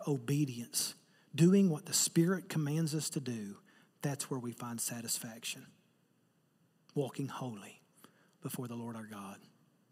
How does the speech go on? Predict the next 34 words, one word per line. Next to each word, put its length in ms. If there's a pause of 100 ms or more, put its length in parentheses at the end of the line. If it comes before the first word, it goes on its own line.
(160)
I'm 60
gonna 140
ask 220
you 60
to 80
stand 320
with 180
me 120
if 120
you 80
would. 380 (1000)
And 120
my 80
challenge 500
is 140
this. 500 (440)
There 120
may 140
be 280
areas 460
in 120
your 200
life 360
that 120
at 80
one 240
time 460
you 140
might 180
have 100
been 140
challenged, 680 (920)
but 100
those 600